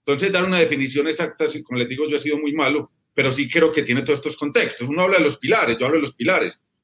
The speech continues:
los pilares fundamentales de la transformación digital, la cultura, las personas, el cambio, la innovación, el liderazgo, los procesos, la tecnología. Entonces, por eso yo siempre digo, la transformación digital no es un proyecto,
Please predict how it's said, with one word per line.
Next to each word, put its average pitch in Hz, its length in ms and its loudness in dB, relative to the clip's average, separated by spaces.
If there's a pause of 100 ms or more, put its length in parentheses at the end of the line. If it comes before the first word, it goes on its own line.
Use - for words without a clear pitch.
(120)
los 135 180 0
pilares 175 320 2
fundamentales 139 500 -2
de 165 60 2
la 143 100 0
transformación 123 480 -6
digital, 147 400 -4
la - 160 -4
cultura, - 560 2 (460)
las 127 300 0
personas, 139 720 2 (440)
el 135 280 2
cambio, 147 500 0 (140)
la 139 160 2
innovación, 143 800 2 (160)
el 170 160 2
liderazgo, 135 760 0
los 151 220 4
procesos, 131 680 0
la 147 240 0
tecnología. 135 720 0 (200)
Entonces, - 540 0 (240)
por 113 160 2
eso 180 380 4
yo 175 100 0
siempre 185 320 -2
digo, 123 260 0
la 117 160 -4
transformación 117 600 -6
digital 131 500 -6
no 151 100 0
es 151 140 -4
un 156 100 -10
proyecto, 147 540 0